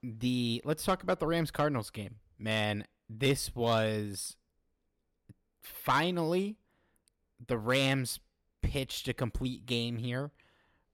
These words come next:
Two halves of football, a, a dominant win, uh, just up and down across the board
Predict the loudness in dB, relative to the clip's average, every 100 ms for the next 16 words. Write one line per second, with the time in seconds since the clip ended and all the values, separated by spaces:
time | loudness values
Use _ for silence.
0 | _ _ _ _ _ _ _ -10 0 2
1 | 2 2 4 2 0 -4 -4 0 2 4
2 | 4 4 0 _ -2 0 2 -2 2 4
3 | 4 4 2 0 -2 -4 -2 -2 -4 -8
4 | _ _ _ _ _ _ _ _ _ _
5 | _ _ _ _ -4 0 2 0 -2 -8
6 | _ _ _ _ _ _ _ -16 -6 -6
7 | -6 -2 12 12 12 2 4 4 2 0
8 | 0 0 -8 -8 -2 2 4 4 2